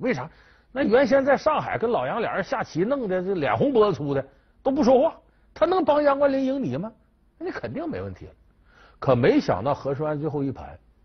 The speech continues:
居然就把王家良赢了。当然有人说用什么开局啊，中间有人传话啊等等，有，有这些说法，咱们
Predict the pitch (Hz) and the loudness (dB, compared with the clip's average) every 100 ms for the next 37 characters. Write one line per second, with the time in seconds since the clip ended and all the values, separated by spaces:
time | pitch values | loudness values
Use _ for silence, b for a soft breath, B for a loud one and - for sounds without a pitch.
0 | _ - 185 151 160 185 107 95 117 123 | _ -4 2 2 2 -2 -4 -6 -6 -6
1 | 127 104 85 127 - _ _ _ _ _ | -6 -8 -12 -16 -18 _ _ _ _ _
2 | - 110 113 104 92 107 104 104 B B | 0 2 2 0 -2 -4 -2 -2 B B
3 | _ 113 101 110 104 120 104 90 110 104 | _ -6 -4 -4 -4 -4 -4 -4 -6 -6
4 | 117 110 117 90 123 - 92 127 175 110 | -4 -2 -2 -2 -6 -6 -4 2 2 2
5 | - 117 107 87 78 _ _ 85 78 135 | -4 -8 -10 -10 -14 _ _ -16 -6 -4
6 | 101 113 151 120 69 b b b _ 107 | -4 -2 0 -2 -6 b b b _ 0
7 | 170 | 2